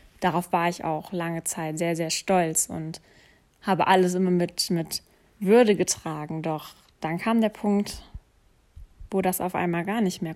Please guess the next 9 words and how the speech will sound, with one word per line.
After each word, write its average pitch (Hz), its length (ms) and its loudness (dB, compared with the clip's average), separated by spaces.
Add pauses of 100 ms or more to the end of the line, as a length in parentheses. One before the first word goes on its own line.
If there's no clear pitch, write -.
(140)
cool 160 140 -6
war. 180 220 -10 (840)
Ich - 120 -8
habe 190 160 4
lange 190 240 4
Zeit 202 400 -2
an 185 100 -4
mir 180 100 -2
gezweifelt, 220 840 -4